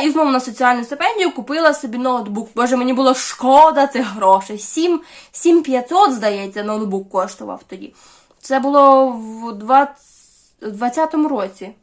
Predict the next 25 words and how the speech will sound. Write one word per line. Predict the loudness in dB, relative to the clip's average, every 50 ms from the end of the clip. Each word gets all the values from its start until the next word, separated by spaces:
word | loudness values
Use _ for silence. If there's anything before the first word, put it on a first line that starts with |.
| _ _ -20
У | -18
дві | -16
тисячі | -12 -10 -10 -8 -4
двадцятому | -6 -4 -4 -4 -6 -6 -6 -6 -2
році | -2 -2 -2 -2 -4 -6
я | -6
купила | -8 -8 -8 -8 -4 -4 -4
ноутбук, | -4 -4 -4 -6 -6 -10 -12 -10 -10
або | -8 -8 -6
в | -6 -8
дві | -10 -10 -12
тисячі | -10 -8 -6 -6 -6 -8 -10 -10 -10
дев'ятнадцятому. | -10 -12 -12 -10 -8 -8 -8 -8 -10 -14 -16 -14 -14 -14 -14 -18 _ _ _ _ _ _ _ _ _ _ _ _ _ -10
Не | -8 -8
пам'ятаю. | -6 -6 -6 -6 2 4 6 8 8 6 4 2 -8 -10 -12 -12 _ 0
Пам'ять | 2 2 2 2 -2 -2
моя, | -2 -2 0 0
як | 0 0 -2 -2
у | 0
золотої | 0 0 0 0 -2 -2 -2 -2
рибки. | -2 -4 -4 -6 -10 -16 -16 -18 -18 _ _ _ _ _ _ _ _ _ _ _ _ _ _ _ _ -20 -20 -20 _ _ _ _ _ _
Купила | -10 -8 -2 2 2 4 6
я | 4 4 2
собі | 0 -4 -10 -8 -8 -8
ноутбук | -8 -10 -10 -12 -12 -12 -10 -2 4 6 6 6 6 2 -8 -18 _